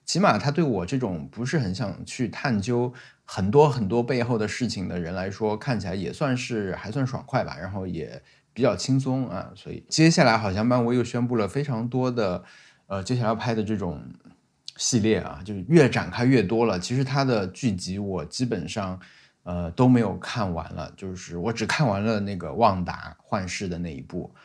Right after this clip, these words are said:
后来，啊，那个洛基我也看完了，呃，但是后面的就好像都只是开了个头啊，鹰眼开了个头，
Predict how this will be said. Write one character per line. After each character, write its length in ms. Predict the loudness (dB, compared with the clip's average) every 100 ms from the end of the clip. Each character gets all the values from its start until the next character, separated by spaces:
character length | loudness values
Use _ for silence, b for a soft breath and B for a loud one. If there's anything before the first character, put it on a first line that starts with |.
| b
后 160 | -2 0
来， 120 | 0
啊， 200 | 2 2
那 180 | 4 4
个 80 | 4
洛 280 | 4 4
基 360 | 2 -2 -4 0
我 140 | 2
也 100 | 2 0
看 200 | -4 -6
完 180 | -8
了， 220 | -12 -14 -16 b b b b -12
呃， 320 | -10 -8 -8 -6
但 140 | -4
是 120 | -4 -4
后 220 | 2 4
面 200 | 2 -2
的 200 | -8 -14 b _
就 460 | -6 -2 0 -2 -4
好 180 | -8 -10
像 160 | -6
都 100 | -4
只 160 | -4 -4
是 80 | -6
开 160 | -2
了 60 | 0
个 100 | 0
头 280 | 0 -4 -4
啊， 120 | -4
鹰 280 | 0 4 4
眼 180 | 4 0
开 160 | -6
了 80 | -4
个 100 | -4
头， 520 | -6 -4 -2 -2 -2